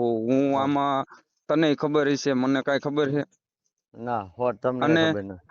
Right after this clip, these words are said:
Speaker 1: અને તને મેં કીધું તું પેલા ઇનામનું
Speaker 2: હા,
Speaker 1: કે
Speaker 2: કીધું તું.
Speaker 1: જયપાલ ફોન બંધ આવે છે, WhatsApp-માં કોન્ટેક્ટ કર.
Speaker 2: હા, સો ટકા.
Speaker 1: કીધું તું?
Speaker 2: હા, કીધું, પણ એમાં નથી, WhatsApp-માં ના ચાલુ, વિરમભાઈ.
Speaker 1: WhatsApp ભલે ન ચાલુ હોય, પણ હું આ મારું તને કહું એમ.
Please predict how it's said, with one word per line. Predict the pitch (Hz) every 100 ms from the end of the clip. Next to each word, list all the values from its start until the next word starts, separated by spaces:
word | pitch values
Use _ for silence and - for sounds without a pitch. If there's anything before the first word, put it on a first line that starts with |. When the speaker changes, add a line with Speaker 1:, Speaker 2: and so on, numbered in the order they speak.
| _
Speaker 1:
અને | 143 156
તને | 135 156 165 170 165 - _ _ -
મેં | 143 160 165 160
કીધું | 143 170 202 185
તું | 185 175
પેલા | 151 160 160 156
ઇનામનું | 156 160 151 160 165 - _ _ _ _ _
Speaker 2:
હા, | 113 123
Speaker 1:
કે | 131
Speaker 2:
કીધું | 139
તું. |
Speaker 1:
જયપાલ | 147 143 165 156 156 - _
ફોન | 151 151 147
બંધ | 151 147
આવે | 151 151
છે, | 143 131
WhatsApp-માં | 135 131 156 135 131
કોન્ટેક્ટ | 123 139 135 135
કર. | - 139 110 - _ _ _ 120
Speaker 2:
હા, | 120
સો | 135 120
ટકા. | 98 87 95 _ _ _
Speaker 1:
કીધું | 156 151 160
તું? | 165 175 _ _ _ _
Speaker 2:
હા, | 117 120
કીધું, | 139 135
પણ | 151
એમાં | 180 185
નથી, | 202 190
WhatsApp-માં | 185 214 202 208
ના | 190
ચાલુ, | 180 156
વિરમભાઈ. | 139 113 101 - _ _ _ _
Speaker 1:
WhatsApp | 131 156 - 220 160
ભલે | 143 202
ન | 220 233 214
ચાલુ | 214 220
હોય, | 226 226
પણ | 214
હું | 208 202
આ | 185
મારું | 165 190 190
તને | 165 175 147
કહું | 123 131
એમ. | 123